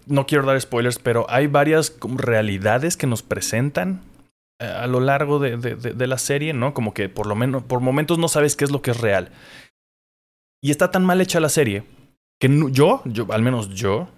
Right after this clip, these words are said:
nunca entendí exactamente qué me querían decir con eso. Porque de repente se mezclan estas realidades, entre comillas, una con otra. Por ejemplo, sí, sin spoilers, pero estos pasos de sangre que vemos al final,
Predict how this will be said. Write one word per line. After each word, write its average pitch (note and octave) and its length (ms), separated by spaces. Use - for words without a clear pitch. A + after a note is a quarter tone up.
nunca F3+ 380
entendí B2+ 500
exactamente A#2+ 680
qué B2+ 120
me B2 120
querían A2 300
decir G#2+ 320
con G#2 180
eso. - 260
Porque A#2+ 180
de B2 60
repente D3 340
se B2+ 140
mezclan A#2+ 560
estas - 360
realidades, G2 600
entre F#2+ 240
comillas, G2+ 460
una G#2 220
con A#2 160
otra. G#2 300
Por A#2+ 100
ejemplo, G#2+ 360
sí, - 280
sin A#2+ 300
spoilers, G2 400
pero G#2+ 100
estos A2+ 220
pasos D3 420
de A#2+ 80
sangre A#2+ 340
que - 80
vemos G#2+ 300
al G2 100
final, G2+ 460